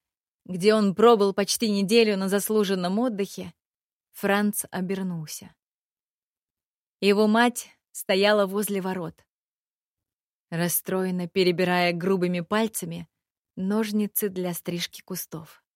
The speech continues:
"Я скоро вернусь, мама!" скрипя сердце, произнес Франц, где-то глубоко в душе уже понимая — что это обещание, скорее всего,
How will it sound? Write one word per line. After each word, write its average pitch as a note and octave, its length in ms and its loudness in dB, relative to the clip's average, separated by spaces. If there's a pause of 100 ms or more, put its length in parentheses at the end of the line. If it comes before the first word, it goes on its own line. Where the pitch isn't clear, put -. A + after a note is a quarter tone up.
(2250)
"Я G#3 160 0
скоро C4 300 6
вернусь, D4 440 2
мама!" G#3+ 460 0 (1160)
скрипя F#3+ 460 -4
сердце, G#3+ 440 -2
произнес F#3+ 560 -4
Франц, E3 520 -6 (920)
где-то F#3+ 380 -2
глубоко F3+ 480 -4
в F3 80 -6
душе F3+ 340 -2
уже F#3 220 -2
понимая — F#3 720 -4 (500)
что - 260 -8
это F#3+ 200 0
обещание, F3+ 840 -4
скорее F#3+ 480 -2
всего, F3 500 -8